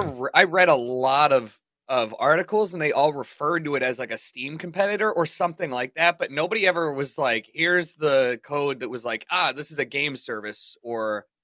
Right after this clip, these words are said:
Speaker 2: or whatever. But even if they do do that, right? Amazon Prime Video, rates, like,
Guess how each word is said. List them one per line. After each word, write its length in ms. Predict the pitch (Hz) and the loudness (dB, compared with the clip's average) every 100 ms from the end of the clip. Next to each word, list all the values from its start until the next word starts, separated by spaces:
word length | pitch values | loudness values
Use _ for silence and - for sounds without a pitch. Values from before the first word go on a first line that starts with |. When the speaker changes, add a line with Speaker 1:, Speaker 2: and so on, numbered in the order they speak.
| _ _ | _ _
Speaker 2:
or 140 | 117 113 | -10 -4
whatever. 320 | 110 101 95 - | -4 -4 -8 -10
But 120 | 160 | -6
even 180 | 214 247 | -4 -4
if 80 | 240 | -2
they 100 | 185 | -4
do 220 | 123 147 | -4 -8
do 160 | 113 110 | -6 -8
that, 280 | 104 104 101 _ _ 123 | -2 -4 -4 _ _ -2
right? 240 | 135 147 - | -2 -2 -4
Amazon 400 | 156 156 160 143 | -4 0 0 -2
Prime 340 | - 127 123 | -4 -4 -2
Video, 480 | 113 107 107 101 107 _ _ _ _ | 0 0 0 -4 -10 _ _ _ _
rates, 260 | 127 127 - | -4 -4 -2
like, 180 | 135 117 | -4 -4